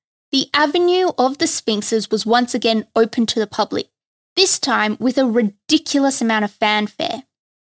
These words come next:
The Egyptian Ministry of Tourism and Antiquities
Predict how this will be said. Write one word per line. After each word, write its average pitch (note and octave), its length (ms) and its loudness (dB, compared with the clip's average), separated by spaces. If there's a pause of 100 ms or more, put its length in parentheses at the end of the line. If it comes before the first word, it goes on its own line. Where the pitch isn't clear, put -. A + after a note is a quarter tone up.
(160)
The C4+ 120 2
Egyptian D4 580 2
Ministry D#4 540 0
of A3 200 -8
Tourism D4 640 2
and B3 100 0
Antiquities G3+ 800 -2